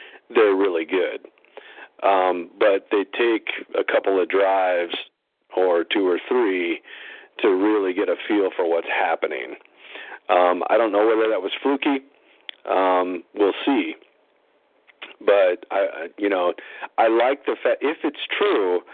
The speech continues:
I like the fact that we have, uh, a defensive coordinator, uh, who can adjust, um, during the game,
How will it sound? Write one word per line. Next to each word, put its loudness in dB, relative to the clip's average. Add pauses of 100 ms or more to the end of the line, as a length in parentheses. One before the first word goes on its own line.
(360)
I 2
like 0
the -2 (100)
fact 0
that 0
we 0
have, 2 (540)
uh, 2 (160)
a 0
defensive -4
coordinator, 2 (400)
uh, 0 (180)
who -2
can -2 (180)
adjust, 0 (480)
um, 0 (220)
during 2
the 0
game, 0